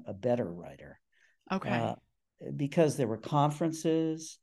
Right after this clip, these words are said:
Speaker 1: um, you could submit pages to editors at these conferences or other authors, critique groups, um, a whole community here supporting. So that's where I became a much better writer.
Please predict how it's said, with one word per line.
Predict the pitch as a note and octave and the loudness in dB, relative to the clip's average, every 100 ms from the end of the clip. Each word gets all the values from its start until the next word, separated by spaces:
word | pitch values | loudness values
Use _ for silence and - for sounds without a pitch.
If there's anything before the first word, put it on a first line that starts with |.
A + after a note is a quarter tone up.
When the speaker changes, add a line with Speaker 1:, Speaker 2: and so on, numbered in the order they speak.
| _ - _ - | _ -20 _ -6
Speaker 1:
um, | C3 B2+ B2 | -2 0 0
you | B2+ C3 C3 | 0 -2 -2
could | B2+ | -4
submit | - A#2+ B2 A#2+ - | -4 -4 -2 -2 -4
pages | - D#3 D3+ C3+ C3+ B2 A#2+ | -2 2 4 4 2 0 -2
to | A#2+ G#2+ - | -4 -4 -2
editors | B2+ C3+ B2+ C3 C3 B2+ | 0 0 2 2 2 -2
at | |
these | B2 B2 | -2 -6
conferences | - B2+ B2 B2 A#2 C3 B2 A2+ | -2 0 0 -2 -4 -4 -2 -2
or | A2 G#2 | -2 -2
other | G#2+ A2 | -4 -6
authors, | A2+ A2 A2+ - A#2 A#2 A#2+ - - _ _ | 0 0 0 -4 -4 -4 -8 -20 -20 _ _
critique | - B2 - D3 D3 - | -8 -6 -2 -2 -4 -8
groups, | C3 C3 C3 - - - - - | -2 0 0 -4 -16 -16 -14 -4
um, | A#2+ A2+ A2+ - - | -2 -2 -2 -4 -6
a | |
whole | C#3+ D#4+ D#4+ | -2 0 2
community | G#3+ D3 F#3 C#3 G#2+ | 4 6 6 4 -2
here | G#2+ G#2 A2 _ _ | -4 -6 -8 _ _
supporting. | - C3 B2 D3 C#3 G#2+ G2+ | -10 -8 -2 2 2 2 -2
So | D3+ C#3+ B2+ - _ _ _ _ _ _ _ - - | 6 6 4 -8 _ _ _ _ _ _ _ -14 6
that's | D#3 D#3 E3 | 6 6 8
where | C#3+ | 8
I | C3 | 8
became | B2 D3 B2 | 2 2 4
a | |
much | A#2 A#2 - | 4 0 0
better | B2 A2 | 0 0
writer. | G#2+ A2+ A2+ G#2 | 0 0 -2 -6